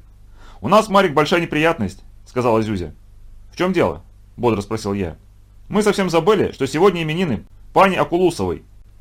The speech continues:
И у нас нет ни подарка, ни цветов, нет даже цветной бумаги, чтобы украсить класс», прибавил Гжесик. «Забыли, все забыли», простонала Зюзя. «А вот и не все,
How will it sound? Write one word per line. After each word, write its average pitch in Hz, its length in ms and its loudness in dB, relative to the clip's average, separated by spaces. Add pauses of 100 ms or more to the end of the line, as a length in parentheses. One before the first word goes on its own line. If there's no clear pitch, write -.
И - 60 -10
у 107 80 0
нас 202 240 2
нет 202 160 2
ни 208 80 -2
подарка, 175 420 2
ни 196 100 0
цветов, 156 440 0 (260)
нет 180 200 -2
даже 185 180 2
цветной 180 240 -2
бумаги, 190 320 0
чтобы 127 240 -4
украсить 143 340 -2
класс», 135 360 0 (340)
прибавил 113 340 -2
Гжесик. 101 340 -4 (960)
«Забыли, 151 680 -2
все 220 240 0
забыли», 143 640 -2 (140)
простонала 117 460 0
Зюзя. 90 320 -6 (680)
«А - 60 -6
вот 185 180 4
и 202 60 2
не 156 100 0
все, 156 340 -2